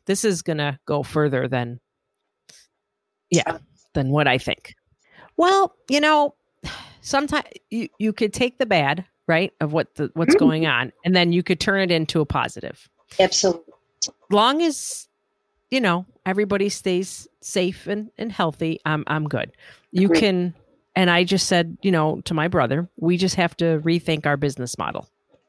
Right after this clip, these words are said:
Speaker 1: It
Speaker 2: Mm-hmm.
Speaker 1: might have to change. That's how it goes. So, so you gotta just try to turn things into a positive.
Speaker 2: Absolutely. There's nothing else to do. I mean, if you don't, you know, hence that's when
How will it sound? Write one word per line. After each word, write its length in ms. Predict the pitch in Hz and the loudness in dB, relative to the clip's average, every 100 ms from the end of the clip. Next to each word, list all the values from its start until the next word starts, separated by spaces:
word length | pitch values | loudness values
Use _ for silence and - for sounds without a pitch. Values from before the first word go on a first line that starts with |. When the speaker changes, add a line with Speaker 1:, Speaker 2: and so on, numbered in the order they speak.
| - - | -10 0
Speaker 1:
It 120 | 175 | 2
Speaker 2:
Mm-hmm. 60 | 185 | 4
Speaker 1:
might 180 | 185 170 | 4 2
have 160 | 185 | 0
to 80 | 202 | -2
change. 480 | - 220 151 - - _ - | -2 -2 -2 -8 -18 _ -2
That's 300 | 147 - - | -2 -2 -2
how 160 | 165 | -2
it 60 | 175 | 2
goes. 360 | 233 190 - _ _ _ _ _ - _ _ _ _ _ _ _ _ - - | 0 0 -6 _ _ _ _ _ -20 _ _ _ _ _ _ _ _ -12 -6
So, 440 | - 156 147 143 _ - - - _ _ | 0 0 0 -4 _ -20 -18 -20 _ _
so 100 | - | -2
you 80 | 202 | 2
gotta 140 | 226 220 | 2 2
just 180 | 220 - | 0 2
try 160 | 208 | 2
to 80 | 196 | 2
turn 300 | - 190 170 | 0 -2 -2
things 520 | 160 165 160 - - - _ _ _ | -2 -4 -4 -8 -14 -18 _ _ _
into 280 | 170 160 170 | -4 -2 -2
a 60 | 143 | 0
positive. 680 | 143 123 131 - 80 - - _ _ - | -2 -4 -8 -10 -12 -14 -20 _ _ -2
Speaker 2:
Absolutely. 800 | 196 - 214 208 247 - 160 151 - | -2 -2 -4 -2 -4 -6 -20 -14 2
There's 240 | 233 214 | 2 4
nothing 300 | 262 240 247 | 2 2 2
else 220 | 226 214 - | 2 2 0
to 120 | 214 | -2
do. 240 | - 359 196 | 0 2 2
I 80 | 185 | 2
mean, 200 | 202 196 | 2 2
if 160 | 190 | -2
you 80 | 202 _ - | -10 _ 0
don't, 300 | 180 226 202 - - | 2 4 0 -6 -4
you 100 | 185 | -2
know, 200 | 160 156 - | -2 -6 0
hence 420 | 185 180 - - - | 0 0 -4 -12 -2
that's 340 | 170 170 - - | 2 2 0 -10
when 200 | 170 | -10